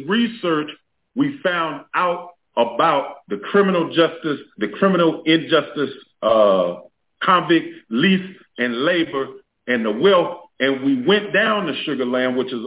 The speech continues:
almost an hour away from here, did a rally,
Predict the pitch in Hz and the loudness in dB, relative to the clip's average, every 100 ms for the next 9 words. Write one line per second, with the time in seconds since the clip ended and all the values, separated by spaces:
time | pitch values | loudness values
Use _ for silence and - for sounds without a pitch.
0 | - 156 156 147 135 113 - 151 160 156 | -4 -2 0 -2 -2 -6 -4 -2 -2 -2
1 | 135 127 160 175 165 127 123 127 120 117 | -4 -2 0 -2 -2 -6 -6 -4 -4 -6
2 | _ _ _ _ _ 165 226 214 202 - | _ _ _ _ _ 0 2 2 0 0
3 | 120 117 110 139 175 180 175 160 | 0 2 0 0 0 0 -2 -4